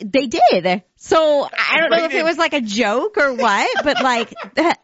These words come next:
Speaker 1: they put it on there, okay?
Speaker 2: It was rated U for Usher.
Speaker 1: Yeah,
Speaker 2: That's what it
Speaker 1: yeah, yeah.
Speaker 2: was.
Speaker 1: So there you go. So it's like,
Speaker 2: Ugh.
Speaker 1: come on. You know,
Speaker 2: I
Speaker 1: you know
Speaker 2: loved
Speaker 1: who's
Speaker 2: it.
Speaker 1: singing, you know the type of music he does. Like, come on.
Speaker 2: I, I really, I really enjoyed it.
Speaker 1: I don't
Speaker 2: And
Speaker 1: think he took it too far or anything. It was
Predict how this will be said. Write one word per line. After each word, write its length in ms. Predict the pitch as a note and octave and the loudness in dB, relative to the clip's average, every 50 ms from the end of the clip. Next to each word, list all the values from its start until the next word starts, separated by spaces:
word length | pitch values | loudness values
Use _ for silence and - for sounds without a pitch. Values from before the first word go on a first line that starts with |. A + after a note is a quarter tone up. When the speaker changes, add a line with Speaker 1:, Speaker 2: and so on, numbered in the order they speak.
| _ - | _ -2
Speaker 1:
they 160 | G3+ C4+ C4+ | 0 0 0
put 160 | - F4 D4+ | 2 0 0
it 80 | D#4+ C#4+ | 2 2
on 200 | A#3+ A#3 G#3 F3+ | 0 0 -2 -4
there, 200 | E3 D3+ E3 F#3 | -4 -2 -4 -4
okay? 480 | F#3+ - A3+ A3+ A3+ A#3 A#3 A3+ - - | -2 0 0 0 0 0 -2 -4 -2 -2
Speaker 2:
It 140 | G3+ A3 | -2 0
was 180 | A#3 A3 E3+ D#3 | 0 0 -2 0
rated 400 | G#3+ G#3+ G#3+ G#3+ G#3 G3 F3+ D3 | 0 2 2 2 0 -2 -2 -2
U 300 | C#3 E3 F#3 G3 G3+ G3 | -4 -4 -2 0 -2 -2
for 260 | - - F3 D#3 - | -2 -4 -4 -4 0
Usher. 460 | C#3 C3+ D3 - - - - C4 - - | 0 0 0 -2 -2 -6 -6 -6 -4 -4
Speaker 1:
Yeah, 120 | F4+ G4 F#4 | 0 0 0
Speaker 2:
That's 340 | G4+ G4+ F#4+ E4 C#4 A3+ A3+ | 2 2 2 2 0 0 0
what 20 | C4 | -2
it 60 | E4+ | 0
Speaker 1:
yeah, 320 | F4+ F#4 - - F4+ F4+ | 0 0 2 0 0 0
yeah. 360 | F4+ F4 E4+ - A3 G#3 G#3+ | 0 0 0 0 -2 -4 -6
Speaker 2:
was. 100 | A#3+ D4 | -8 -8
Speaker 1:
So 160 | - - C#4+ C#4 | -4 -4 -2 0
there 160 | D4 D4 C#4 | 0 0 0
you 140 | C4 G#3 G#3 | 0 -2 -2
go. 380 | G#3+ G3 F3+ F#3 F#3+ G#3 C#4 | 0 0 0 0 0 0 -2
So 320 | D4 - B3 A3+ G#3 G#3+ G#3+ | -4 -2 0 0 2 2 2
it's 160 | A3+ A3+ G#4+ | 0 2 0
like, 140 | G#4+ - - | 0 2 2
Speaker 2:
Ugh. 80 | - | 0
Speaker 1:
come 140 | - E4+ C#4+ | 0 0 2
on. 400 | B3+ G3+ F3 E3+ E3 E3+ F#3 G3 _ _ _ - | 2 2 2 0 -2 -4 -6 -8 _ _ _ -6
You 320 | - B3 C4 C4 A#3+ D4+ C#4+ | -4 -4 -2 0 2 2 4
know, 240 | D#4 D#4+ E4 E4+ D#4+ | 4 4 2 2 2
Speaker 2:
I 160 | - G#3+ B3 | 2 2 2
Speaker 1:
you 40 | B3+ | 2
know 60 | A#3 | 2
Speaker 2:
loved 260 | A3+ A3+ A3 - E3+ | 2 2 0 0 0
Speaker 1:
who's 120 | - - C#4+ | -2 -2 -2
Speaker 2:
it. 80 | - | -2
Speaker 1:
singing, 360 | - B3+ B3 B3 B3 B3 A#3+ A3+ | -4 -4 -4 -2 -2 -2 0 0
you 100 | A3+ A3 | 0 0
know 240 | A3 A3+ A#3 B3 C4 | 2 0 0 0 0
the 100 | C4+ C4 | -2 -4
type 240 | - C#4+ A#3+ G#3+ G#3+ | -4 -4 -4 -4 -2
of 60 | G3+ | 0
music 340 | F#3+ F3+ E3 E3 E3 D3+ - | 2 2 2 2 -2 -8 -8
he 60 | E3 | -6
does. 240 | E3 D#3+ - - - | -6 -6 -6 -6 -10
Like, 220 | - D2 - - - | -10 -12 -12 -12 -14
come 120 | - - C#3 | -14 -16 -12
on. 360 | - - - D#3 - D#3+ - _ _ _ _ _ | -10 -8 -8 -8 -10 -12 -16 _ _ _ _ _
Speaker 2:
I, 220 | E3 E3 F3 E3 - - | -10 -8 -8 -8 -6 -4
I 100 | E3 E3 | -2 -2
really, 520 | F3 F#3 F#3+ G3 F#3 F3 E3+ D#3 C#3+ - _ _ - | -2 0 0 0 0 0 -2 -2 -4 -6 _ _ -6
I 80 | B2+ C#3 | -4 -4
really 360 | D#3+ D#3+ E3+ F3 E3+ D#3+ D3+ | -2 -2 0 0 0 0 -2
enjoyed 420 | C#3 B2+ A#2 - B2+ B2+ A#2 G#2+ F#2+ | -4 -6 -4 -4 -2 -2 -2 -4 -6
it. 100 | F#2 F2 | -6 -6
Speaker 1:
I 40 | G#3+ | -6
don't 100 | A#3+ C4+ | -4 -4
Speaker 2:
And 40 | - | -4
Speaker 1:
think 120 | D#4+ D4+ D4+ | -4 -2 -2
he 80 | D#4+ | -2
took 160 | - D#4+ C#4+ D4 | 0 0 -2 -2
it 100 | D4 - | -2 -2
too 120 | D4+ D4 C4+ | -2 -2 0
far 360 | - A3+ G3 F#3 F#3 F#3 F3+ | 0 0 0 2 0 0 -2
or 40 | F3 | -2
anything. 460 | F#3 F#3+ F#3 F#3+ G#3+ A3+ A#3+ C4+ D#4 | -2 -4 -4 -4 -4 -4 -4 -2 0
It 40 | F4+ | 0
was 140 | G#4 G4+ | 2 2